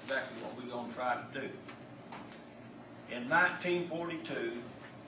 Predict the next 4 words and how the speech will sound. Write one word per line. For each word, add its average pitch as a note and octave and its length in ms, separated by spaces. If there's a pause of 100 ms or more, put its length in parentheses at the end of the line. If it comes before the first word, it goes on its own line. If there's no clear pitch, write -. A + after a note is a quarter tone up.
(1080)
the - 160
city D#3+ 220
of E3 120
Hamilton D#3+ 560